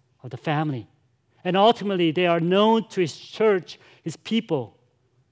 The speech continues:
He is also ultimately known by his God. What an accountability. What standard.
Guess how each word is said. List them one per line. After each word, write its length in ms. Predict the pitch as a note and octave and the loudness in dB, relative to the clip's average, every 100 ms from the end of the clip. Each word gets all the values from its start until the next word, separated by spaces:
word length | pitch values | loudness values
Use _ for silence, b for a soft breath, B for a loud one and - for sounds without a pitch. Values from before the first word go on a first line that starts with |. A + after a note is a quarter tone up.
| _ _ | _ _
He 140 | E3 | -4
is 100 | C#3+ | 0
also 380 | D#3+ E3 E3 D#3 | 0 0 -4 -6
ultimately 560 | D#3 F3 D3 C#3+ B2 B2 | -4 -4 -6 -8 -6 -6
known 680 | C3+ C#3+ D3+ C3 A2 G#2 - _ _ _ _ - | -4 -4 -4 -6 -10 -14 -20 _ _ _ _ -10
by 300 | B2+ C3+ B2 | -4 -4 -4
his 200 | B2+ - | -8 -10
God. 360 | C3+ A2+ G#2 G2 _ _ _ _ _ _ _ _ _ _ | -14 -14 -16 -20 _ _ _ _ _ _ _ _ _ _
What 180 | C#3+ F3+ | -10 -6
an 120 | F#3 | -4
accountability. 680 | D#3+ E3+ D3+ C#3 C#3 B2 A2+ _ _ _ _ _ _ _ _ _ | -4 -6 -6 -6 -8 -10 -14 _ _ _ _ _ _ _ _ _
What 180 | E3+ G#3 | -6 -6
standard. 640 | - - D3+ E3+ D#3+ B2+ | -8 -12 -8 -8 -8 -12